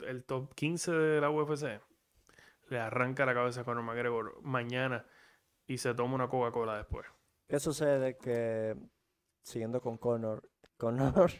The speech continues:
Speaker 2: <laughs> no sé si sabes, pero Conor no va a regresar a ciento cincuenta y cinco.
Speaker 1: ¿Tú
Speaker 2: Él va a
Speaker 1: crees?
Speaker 2: pelear en welter.
Speaker 1: ¿Tú crees?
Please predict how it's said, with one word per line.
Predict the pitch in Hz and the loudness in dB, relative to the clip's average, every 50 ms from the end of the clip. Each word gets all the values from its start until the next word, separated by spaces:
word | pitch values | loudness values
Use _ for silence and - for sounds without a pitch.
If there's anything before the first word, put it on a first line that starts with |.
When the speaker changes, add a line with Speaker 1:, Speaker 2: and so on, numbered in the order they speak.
| - | -14
Speaker 2:
<laughs> | _ _ _ | _ _ _
no | - - 135 123 | -4 -2 0 0
sé | - 160 151 | 0 0 -2
si | 139 156 135 | -2 -2 0
sabes, | 135 131 139 139 135 139 | 2 4 4 2 2 0
pero | - 127 120 - | -2 -4 -4 -2
Conor | - - 170 156 160 147 165 - - _ _ - - - _ | -2 -2 0 0 0 0 -2 -4 -8 _ _ -20 -20 -20 _
no | - 127 135 143 | -6 0 2 4
va | 147 147 147 | 4 4 4
a | |
regresar | 135 180 165 170 175 156 - - 190 185 170 | 4 4 4 4 4 2 4 4 4 4 4
a | - 202 202 | 2 -2 -2
ciento | - - 190 175 - - 190 190 | -2 -2 -4 -4 -2 -2 -2 -2
cincuenta | 185 - 202 196 - - - 202 202 202 - 262 | -2 -4 -6 -8 -8 -6 -4 -4 -4 -4 -6 -10
y | - | -10
cinco. | - - 349 349 359 359 - - - 359 349 - - _ _ - - - - 185 - - | -8 -2 -2 0 0 -2 -4 -12 -12 -10 -10 -10 -12 _ _ -20 -16 -6 -6 -4 -6 2
Speaker 1:
¿Tú | - 185 | 2 8
Speaker 2:
Él | 185 | 10
va | 220 | 10
a | 156 | 10
Speaker 1:
crees? | 120 117 117 | 8 6 2
Speaker 2:
pelear | 226 220 214 190 - | 2 4 4 4 4
en | 214 202 190 | 2 -2 0
welter. | 190 202 208 214 - - 208 - - - - - - - - - - - 160 - | 0 -2 -2 -2 0 -2 -2 -2 -2 -8 -16 -20 -20 -20 -20 -20 -20 -18 -8 -2
Speaker 1:
¿Tú | - 214 | 0 4
crees? | 247 233 156 120 - - - - - | 4 4 4 2 -2 -8 -18 -20 -20